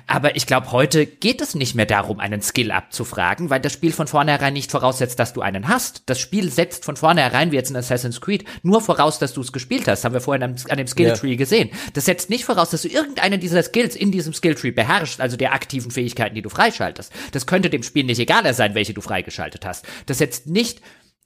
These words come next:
Speaker 1: voraus, dass du irgendwie einen, einen, eine, eine Waffe beherrschst oder das Blocken beherrschst oder das Parieren beherrschst oder sonst irgendetwas, sondern hab irgendeine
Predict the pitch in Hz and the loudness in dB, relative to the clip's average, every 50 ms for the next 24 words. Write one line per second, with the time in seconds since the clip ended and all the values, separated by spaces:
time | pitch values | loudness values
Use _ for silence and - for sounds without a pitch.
0 | _ _ - - 160 147 151 165 175 175 - 151 - - 147 - 156 156 156 131 | _ _ 0 2 4 4 6 4 4 4 0 -2 -2 -2 -2 0 0 0 0 -2
1 | 143 - - 131 131 131 131 123 123 123 - 127 117 117 117 113 107 87 120 117 | -4 -2 0 2 0 2 0 -2 -4 -4 -4 -4 -2 -2 -2 -4 -6 -4 -6 -4
2 | 117 113 101 - 120 120 123 117 160 175 196 - 170 131 123 - 127 113 110 110 | -4 -4 -4 -4 -4 -4 -2 2 2 2 2 2 -2 -2 -2 -2 -2 0 2 2
3 | 104 98 - - - 131 123 127 143 131 - - 202 226 208 185 160 135 131 117 | 2 2 -2 -4 -8 -8 -4 -2 -2 -2 0 2 2 2 2 0 0 0 2 2
4 | 113 104 98 - - - 131 139 139 - - 147 139 202 247 220 165 131 123 107 | 2 0 0 -2 -6 -10 -10 -10 -10 -4 -4 -2 2 4 2 2 2 2 0 0
5 | 104 92 85 90 - - - 120 120 120 147 190 214 214 - 127 120 110 117 101 | 0 0 -4 -4 -8 -10 -8 -6 -6 -2 -2 -2 -2 -2 -4 -2 -2 -2 -4 -6
6 | 107 107 - - 113 - - 123 127 120 123 - - - - - 180 - - - | -10 -12 -8 -8 -8 -6 -4 -2 -4 -4 -4 -8 -14 -10 -2 -2 -2 -2 -2 0
7 | - 233 254 240 208 190 214 214 - | 2 2 2 2 0 0 0 0 0